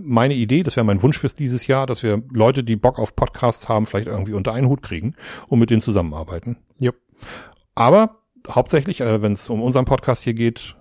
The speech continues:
Speaker 1: geht's halt darum, dass wir einen neuen Namen finden, der ein bisschen mehr mit Film und Fernseh, vielleicht auch einfach nur mit Film irgendwie zu tun hat. Ähm, und wenn ihr eine Idee habt, gerne in die Kommentare. Ähm, aber auch,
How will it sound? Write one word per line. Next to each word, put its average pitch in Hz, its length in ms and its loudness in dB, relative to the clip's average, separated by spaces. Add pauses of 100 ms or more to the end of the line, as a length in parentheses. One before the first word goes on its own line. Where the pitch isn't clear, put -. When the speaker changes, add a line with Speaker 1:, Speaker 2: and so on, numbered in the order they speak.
Speaker 1:
geht's 113 340 -6
halt 95 180 -2
darum, 92 300 2
dass 85 180 -4
wir 87 140 -2
einen 85 220 -4
neuen 85 300 -2
Namen 104 260 2
finden, 160 280 2
der 104 120 2
ein 98 100 0
bisschen 110 280 -4
mehr 98 140 0
mit 107 140 -4
Film 117 360 0
und 101 240 -6
Fernseh, 117 640 0
vielleicht - 260 -6
auch 92 80 -8
einfach 90 200 -4
nur 113 100 2
mit 117 120 4
Film 117 300 4
irgendwie 101 260 2
zu 120 120 -2
tun 110 240 2
hat. 104 180 2 (680)
Ähm, 92 600 0 (100)
und 92 420 0
wenn 98 100 2
ihr 92 100 0
eine 85 100 0
Idee 87 280 2
habt, - 260 -2 (140)
gerne 123 480 2
in 151 60 2
die 143 60 2
Kommentare. 104 720 2 (560)
Ähm, 92 600 0
aber 113 180 0
auch, 117 200 0